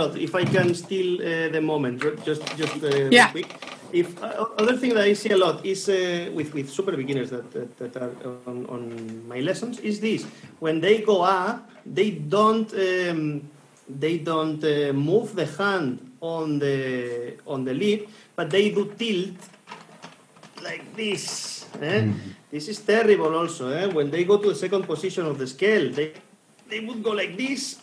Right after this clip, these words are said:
Speaker 1: and then when they go to the high register, it's super extreme, and they go like that. The elbow is, is, is bad. Tension here, tension here, tension there.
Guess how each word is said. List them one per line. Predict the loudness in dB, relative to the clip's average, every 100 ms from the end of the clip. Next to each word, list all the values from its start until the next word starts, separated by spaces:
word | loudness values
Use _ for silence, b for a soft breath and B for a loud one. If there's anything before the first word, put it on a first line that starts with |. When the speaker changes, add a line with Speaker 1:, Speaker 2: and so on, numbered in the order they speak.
| -20 -12
Speaker 1:
and | -10 0
then | 2
when | 2 2
they | 2
go | 4
to | 2
the | 0
high | 0 2
register, | 4 2 0 -4 -6 -12 -18 -12
it's | -12 -10
super | -6 -6
extreme, | -6 -4 0
and | 0
they | -2
go | -2
like | -4 2
that. | 4 2 -6 B -16 -10 -12 -12 -4
The | -2 2 6
elbow | 8 8
is, | 6 4 -4 -4
is, | -4 -4
is | -6 -6
bad. | 2 4 4 0 0
Tension | 2 2 -2
here, | 0 2 4
tension | 0 -2 -8
here, | 0 0
tension | 2 0 0 0
there. | 0 0